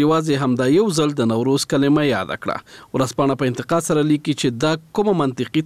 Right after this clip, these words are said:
توجیه نه لري او لامل یې هم نه دی روښانه چې ولې د افغانستان خلکو ته مبارکي ورنه کړه. په سر مقاله کې وړاندې راغلي،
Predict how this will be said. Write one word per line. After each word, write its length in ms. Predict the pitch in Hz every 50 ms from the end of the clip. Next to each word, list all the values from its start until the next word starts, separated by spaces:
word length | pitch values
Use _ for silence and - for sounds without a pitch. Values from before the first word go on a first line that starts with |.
| -
توجیه 380 | 135 113 113 117 143 156 160 156
نه 160 | 165 170 131 104
لري 200 | 104 107 101 95 101 - - - - - - 123
او 40 | 127 127 120
لامل 260 | 123 135 160 175 185
یې 140 | 175 139 175
هم 200 | 175 175 165 165
نه 80 | 165 156 143
دی 80 | 127 110
روښانه 360 | 104 - - 104 92 110 110 110 -
چې 140 | - 113 107
ولې 640 | 123 160 190 185 190 190 190 - - _ _ -
د 100 | 139 131
افغانستان 500 | 117 - - 113 110 113 - 151 143 131 123 -
خلکو 300 | 165 190 185 - 135 -
ته 100 | 151 143 135
مبارکي 420 | 117 107 113 101 104 104 - - 143 143
ورنه 240 | 147 147 147 131 117 -
کړه. 120 | - - 147 - - - - - - - -
په 160 | - 127 - -
سر 180 | 131 123 123
مقاله 260 | 123 - 139 131 135
کې 100 | 135 - 147
وړاندې 220 | 135 139 139 135 131
راغلي، 240 | 127 123 156 156 151